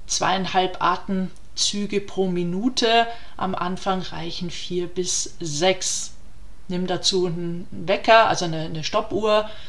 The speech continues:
stell dir eine Minute, zähl deine Atemzüge und übe es so lange, bis du auf vier bis sechs Atemzüge pro Minute kommst. Denn das muss man vorher üben, damit, wenn man dann mal wieder Angst hat, die Angst sich meldet,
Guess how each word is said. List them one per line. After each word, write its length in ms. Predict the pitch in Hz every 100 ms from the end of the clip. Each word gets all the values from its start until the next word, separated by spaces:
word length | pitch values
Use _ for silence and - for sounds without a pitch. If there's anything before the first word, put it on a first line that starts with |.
| - - -
stell 260 | - 185 185
dir 100 | 185
eine 160 | 185 175
Minute, 680 | 180 170 202 233 226 208
zähl 260 | 208 196 190
deine 300 | 170 170 160
Atemzüge 880 | - - 180 - 196 180 180 180 180 - - - - -
und 180 | 180 -
übe 300 | 202 175 190
es 160 | 185
so 140 | - 185
lange, 360 | 180 170 185
bis 260 | 175 170 -
du 220 | 180 180
auf 300 | - 170 160
vier 260 | - 185 185
bis 220 | 175 -
sechs 300 | 190 185 -
Atemzüge 680 | - 180 - 185 - 185 180
pro 300 | - - 180
Minute 640 | 175 175 165 160 175 180 175 -
kommst. 680 | - 175 170 143 - - - - - - - - -
Denn 120 | 214
das 140 | 226 226
muss 180 | 233 233
man 120 | 208
vorher 440 | 208 196 196 -
üben, 640 | 208 233 247 254 262 262
damit, 420 | 226 202 202 160 165
wenn 180 | 240
man 180 | 247 220
dann 180 | 220 208
mal 180 | 202 190
wieder 380 | 190 185 - -
Angst 440 | 185 156 - -
hat, 240 | 262 -
die 120 | 196 -
Angst 300 | 196 - -
sich 200 | 180 175
meldet, 480 | 185 226 226 220